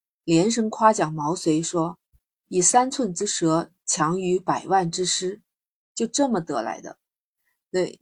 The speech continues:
其实三寸不烂之舌只是形容一个人的口才好，能言善辩。古埃及发现的这个金舌头，看来也类似有这样的意思。他当然就是希望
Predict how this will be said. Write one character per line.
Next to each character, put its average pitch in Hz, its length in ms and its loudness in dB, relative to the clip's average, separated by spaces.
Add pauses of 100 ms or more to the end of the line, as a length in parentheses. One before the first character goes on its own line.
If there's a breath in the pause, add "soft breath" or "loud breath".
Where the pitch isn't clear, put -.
其 - 160 -4
实 214 400 4
三 240 260 0
寸 233 200 -4
不 196 80 -4
烂 214 180 2
之 214 140 -6
舌 165 280 0
只 165 160 -6
是 220 140 -2
形 170 220 -2
容 185 160 -2
一 170 80 0
个 208 120 -2
人 175 140 0
的 185 100 -6
口 - 240 -12
才 - 220 -4
好， - 320 -4 (300)
能 160 200 -4
言 175 240 -2
善 170 300 -4
辩。 185 240 -10 (960)
古 185 120 4
埃 226 200 6
及 220 160 -4
发 196 160 -2
现 196 100 -6
的 180 120 -4
这 180 120 -2
个 175 80 2
金 185 220 -6
舌 160 180 -4
头， 160 380 -6
看 - 160 -12
来 165 160 2
也 - 160 -2
类 220 240 0
似 - 220 -2
有 143 120 -4
这 190 140 -6
样 170 100 -2
的 165 60 -6
意 175 220 -8
思。 - 300 -4 (480)
他 190 120 -2
当 208 180 4
然 175 360 -6
就 185 120 -4
是 185 140 0
希 185 200 -2
望 180 280 -6